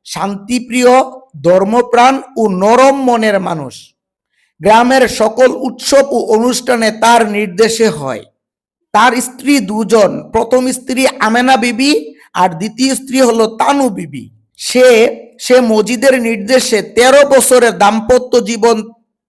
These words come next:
ত্যাগ পূর্বক তার প্রথম বউকে তালাক দেয়। জমিলা, জমিলা হলো লাল সালু উপন্যাসের একটি পজিটিভ ক্যারেক্টার। জমিলা ছিল মজিদের দ্বিতীয় স্ত্রী, বয়সে নিতান্ত কিশোর,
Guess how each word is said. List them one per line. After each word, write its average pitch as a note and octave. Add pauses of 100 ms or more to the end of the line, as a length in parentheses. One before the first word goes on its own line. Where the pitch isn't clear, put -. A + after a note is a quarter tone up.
(120)
ত্যাগ C4+ (500)
পূর্বক B3+
তার A3
প্রথম B3
বউকে A3
তালাক F#3+
দেয়। C3 (460)
জমিলা, G3+
জমিলা A#3+
হলো A3+
লাল G3+
সালু A3+
উপন্যাসের A3+
একটি A3
পজিটিভ A#3 (100)
ক্যারেক্টার। - (840)
জমিলা A#3+
ছিল B3
মজিদের G3+
দ্বিতীয় A#3
স্ত্রী, G3+ (480)
বয়সে A#3
নিতান্ত B3+
কিশোর, B3+